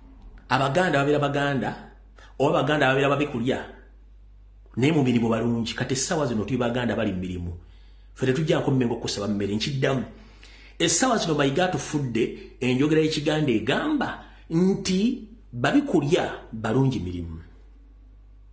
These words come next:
Nti bwe kituuka nti Abaganda baagala obbajjamu ssente babeera balungi. Bwe zituuka ku nsonga ez'okubanja Ssaabasajja Kabaka, olwo Abaganda babi, so ng'ate olwo Abaganda bali ku mirimu.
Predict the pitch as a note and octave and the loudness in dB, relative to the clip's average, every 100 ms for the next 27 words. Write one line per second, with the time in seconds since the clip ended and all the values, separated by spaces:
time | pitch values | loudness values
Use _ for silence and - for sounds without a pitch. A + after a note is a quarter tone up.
0 | - - - - - - - - C#3+ C#3 | -20 -20 -20 -20 -20 -20 -20 -4 0 2
1 | F3 F3 D4 A3+ D#3 G3+ G3+ G3 C#3 B2+ | 2 4 4 4 2 2 2 2 2 2
2 | D3+ E3+ C3+ C#3+ C#3+ C#3 C3 A2 A#2 A#2+ | 0 2 2 2 2 2 0 0 2 2
3 | - G#2 G2+ G#2 G2+ G2+ G2+ F#2+ - - | 0 0 -4 -4 -6 -6 -8 -8 -12 -14
4 | - - - - - - - - - C#3 | -20 -20 -20 -20 -20 -20 -20 -20 0 2
5 | A3+ B3+ G3+ F#3+ F#3+ G3 F#3 F#3 F#3+ F#3 | 4 2 2 2 2 4 4 2 2 2
6 | F3 D3 D#3+ C3+ C#3 A#2 A2+ A2+ A2+ - | 2 0 0 0 0 -2 -2 -2 -4 -2
7 | A2+ A#2 A2 A#2+ C3 A2+ F#2+ G#2 - G3 | 0 2 0 0 0 0 -2 0 2 2
8 | D3+ D#3 D3 A2 C#3 B2+ A#2 G#2+ G2 F#2 | 2 2 0 0 0 0 0 -2 -4 -4
9 | G2+ G#2 | -4 -4